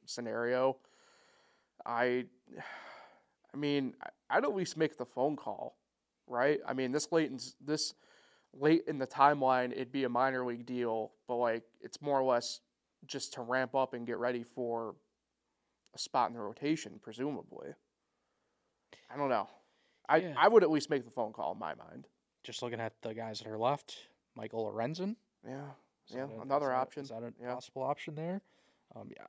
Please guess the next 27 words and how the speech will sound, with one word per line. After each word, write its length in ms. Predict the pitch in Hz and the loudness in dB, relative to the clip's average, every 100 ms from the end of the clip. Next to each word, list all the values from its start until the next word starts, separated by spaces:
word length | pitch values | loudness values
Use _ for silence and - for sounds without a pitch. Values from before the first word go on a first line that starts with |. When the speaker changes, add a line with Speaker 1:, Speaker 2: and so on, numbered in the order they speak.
| 113 | -6
Speaker 2:
yeah, 180 | 160 127 | 0 0
I 60 | |
think 180 | 120 196 | 0 -4
there's 200 | 180 135 | -4 -2
maybe 180 | 147 123 | -2 0
a 40 | |
couple 280 | - 120 117 | 0 0 2
options 480 | 104 - - 117 127 | 0 0 -10 -8 -6
that 140 | 120 | -6
they 120 | 113 113 | -4 -6
could 140 | 110 | -6
do, 280 | 113 127 156 _ _ _ _ 117 | -2 -2 -4 _ _ _ _ -8
um, 420 | 113 113 110 107 | -2 -2 -2 -4
but 200 | 113 - | -4 -6
it's 180 | - - | -8 -6
not 220 | 135 - | -6 -6
great, 500 | - 151 135 135 147 _ 117 | -8 -2 -2 -2 -6 _ -12
and 360 | 117 117 117 - - _ _ - | -8 -8 -8 -10 -12 _ _ -20
it 120 | - | -10
sucks 320 | - 147 143 - | -4 -2 -2 -6
because 380 | 113 120 120 | -10 -8 -6
if 140 | 113 - | -6 -6
they 180 | 120 123 | -6 -4
had 240 | 123 117 | -4 -4
known 240 | 117 117 117 | -4 -4 -4
this 260 | 113 - | -6 -6
maybe 520 | 117 117 117 113 110 | -6 -6 -6 -4 -6